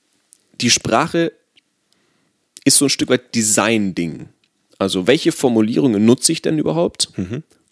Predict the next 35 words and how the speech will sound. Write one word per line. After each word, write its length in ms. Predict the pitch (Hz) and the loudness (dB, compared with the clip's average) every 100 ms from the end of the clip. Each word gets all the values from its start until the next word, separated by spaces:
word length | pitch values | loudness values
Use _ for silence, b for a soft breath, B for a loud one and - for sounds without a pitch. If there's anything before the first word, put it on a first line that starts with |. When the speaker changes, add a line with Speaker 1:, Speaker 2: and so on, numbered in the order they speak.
| - | 0
Speaker 1:
Und 180 | 123 110 | 0 4
wie 120 | 151 | 2
oft 260 | 190 - 113 | 4 0 -2
nutze 280 | 104 - | -4 -2
ich 60 | - | -4
sie? 260 | - - - - | -4 -6 -10 -6
Speaker 2:
Mhm. 260 | 98 131 - | -4 -4 -4
Speaker 1:
Vielleicht 240 | - 107 | -2 2
nutze 200 | 151 - | 2 2
ich 60 | 156 | 0
sie 120 | 170 | 0
zu 340 | - 233 214 | 0 0 0
oft. 180 | - - | -6 -12
Und 120 | 98 | -8
bei 120 | 90 87 | -6 2
und 260 | 185 214 | 2 2
ist 140 | 104 - | 0 0
mir 160 | 107 | 0
aufgefallen, 560 | - - 117 110 117 135 b b b b b - | 0 -2 -2 0 0 -2 b b b b b -12
dass 180 | - | -10
ich 280 | 95 104 - _ _ - - | -10 -10 -14 _ _ -12 -2
das 200 | 101 - | 0 0
ganz, 280 | - 123 | 0 -2
ganz 220 | - 104 - | -4 -4 -2
oft 220 | 196 - | -2 -2
sage. 380 | 135 147 135 113 _ - | -6 -6 -10 -16 _ -8
Und 60 | - | -2
dass 120 | 98 | -2
man 140 | 101 117 | 0 -2
die 80 | |
Sachen 320 | 107 - - - | 0 -2 -2 -2
anders 400 | 160 180 156 - | 0 2 2 0
sagen 280 | 87 73 | -2 -4
könnte, 380 | - 73 - - - _ _ _ _ _ _ _ _ - - - | -6 -8 -10 -14 -18 _ _ _ _ _ _ _ _ -20 -10 0
um 320 | 104 101 | 2 2